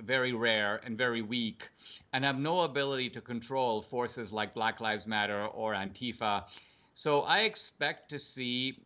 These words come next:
uh, i-, if there were a Biden administration with a cooperative Congress, that the left would be constantly pushing the Democrats to do more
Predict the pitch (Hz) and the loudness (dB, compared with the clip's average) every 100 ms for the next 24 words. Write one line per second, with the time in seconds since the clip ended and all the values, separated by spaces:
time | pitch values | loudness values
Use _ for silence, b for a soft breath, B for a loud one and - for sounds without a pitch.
0 | _ - 120 - 123 - - 139 123 - | _ -4 -4 -4 -10 -12 -8 -6 -4 0
1 | 120 120 139 139 120 104 117 127 123 120 | 0 4 6 6 4 2 4 4 4 0
2 | 104 117 113 - 120 117 107 131 117 113 | 0 0 0 0 0 0 0 -4 -4 -4
3 | 107 113 110 117 107 95 - 113 110 104 | -4 2 2 2 0 -6 0 0 0 0
4 | 101 - - B B B B - 143 151 | 0 0 -2 B B B B -2 0 2
5 | 139 151 170 - 147 123 127 - 135 143 | 2 4 4 0 -8 -4 -6 -4 -4 -4
6 | - 143 127 123 - - - 196 - 131 | -4 -4 -4 -6 -8 -10 -2 0 0 -2
7 | 98 90 95 92 b b b - 131 131 | -4 -6 -10 -14 b b b -6 2 4
8 | 123 120 120 101 101 - 135 113 131 127 | 2 0 0 0 -2 -6 -4 -2 0 2
9 | 113 123 135 147 | 2 4 6 6